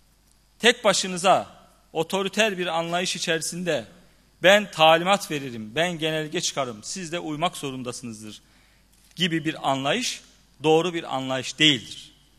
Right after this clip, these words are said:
Bu anlayışı hep beraber ortadan kaldırmamız gerekiyor. Sorunlarımız varsa elbette ki biz bu sorunların tarafı olan sizlerle görüşeceğiz. Sizlerin görüşlerini alacağız. Sizlerin bu konudaki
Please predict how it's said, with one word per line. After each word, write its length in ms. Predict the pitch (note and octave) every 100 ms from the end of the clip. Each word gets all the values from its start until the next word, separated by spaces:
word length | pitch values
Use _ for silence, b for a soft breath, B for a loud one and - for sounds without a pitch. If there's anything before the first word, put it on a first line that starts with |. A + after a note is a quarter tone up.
| _ _ _ _ _ _ _ _ -
Bu 120 | C#4+
anlayışı 640 | A3 F3 D3+ C#3+ C4 F#4 - _ _ _
hep 280 | - C4 -
beraber 460 | E3 D3+ C#3+ G3 D4 - _ -
ortadan 420 | D3+ D3 D#3+ G#3
kaldırmamız 640 | - C3+ B2+ C3 C3+ D#3
gerekiyor. 400 | C#3 B2 G#2 - - _ b b -
Sorunlarımız 760 | - C4 C4 G#3+ E3+ D3 B2+
varsa 460 | B2+ B2+ A#3+ C4 - -
elbette 480 | F#3+ B3+ A3 -
ki 220 | F3 F3+ E3+
biz 300 | F3 D#3+ b b b
bu 80 | F#3
sorunların 540 | - E3 D#3+ D3+ D3 C#3+
tarafı 400 | D3 C#3+ C#3 C#3+
olan 200 | C3+ C3
sizlerle 500 | - C3+ C3+ B2+ B2
görüşeceğiz. 640 | A#2+ A2+ A#2 A2+ G2 - b b b
Sizlerin 480 | - G3 F3 F3+ E3+
görüşlerini 520 | D#3+ D#3 - D3+ D3
alacağız. 380 | C#3 C3 C3 B2+
Sizlerin 520 | - G3 E3+ E3+ E3 B B B -
bu 100 | F3+
konudaki 600 | F#3 E3+ D#3+ - E3+